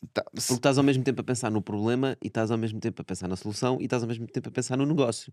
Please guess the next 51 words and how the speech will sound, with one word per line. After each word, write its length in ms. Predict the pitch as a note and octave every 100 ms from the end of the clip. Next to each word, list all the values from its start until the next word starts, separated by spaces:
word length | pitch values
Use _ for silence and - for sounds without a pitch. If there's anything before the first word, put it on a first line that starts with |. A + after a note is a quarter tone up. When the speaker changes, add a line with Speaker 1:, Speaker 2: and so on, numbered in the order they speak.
| -
Speaker 1:
Tá, 120 | A#2+
tá 160 | -
bem, 120 | C3+ C3
ma-, 180 | A2+ -
mas 380 | F2+ - A#2+ A2+
Speaker 2:
E 60 |
como 180 | G#2+ B2+
te 80 | D3
apaixonas 460 | C3+ C#3 B2+ B2+ B2
tanto 200 | B2+ A2+
pelo 100 | A2+
teu 120 | B2
produto, 300 | A2+ A2+ C3
dizes, 160 | G#2 E3+
"Não, 280 | D4 D#2+ D#2 - -
eu 100 | F2+
estou 180 | - F2+
disposto 340 | - F#2+ -
a 40 | -
pagar 220 | G2 F#2
cento 180 | - F#2+
e 40 |
cinquenta 300 | F#2+ G#2+ G2+
euros 200 | G2+ F#2+
por 160 | G2 G#2
mês 160 | G2+ F#2
para 100 | F#2
ter 120 | G2
uma 120 | G2+
escova 300 | F#2+ A2 G2
de 120 | G#2 A2+
dentes 160 | G#2+
com 180 | - C#3
luzes." 260 | D#3 C#3+ - _ - - _
Speaker 1:
Não, 100 | A#2
mas, 180 | G#2+ F2+ - -
mas 160 | A2+
Speaker 2:
Porque 120 | - B2
é 60 |
Speaker 1:
podes 120 | A#2+
Speaker 2:
o 40 | B2+
teu 80 | C#3
Speaker 1:
resolver 180 | A#2+
Speaker 2:
produto. 180 | A2+ D3+ -
Speaker 1:
sem 120 | C3+
ir 40 |
para 140 | C3+ C#3+
o 20 |
mercado, 300 | D3+ B2+ A2
não 60 |
é? 40 | E2+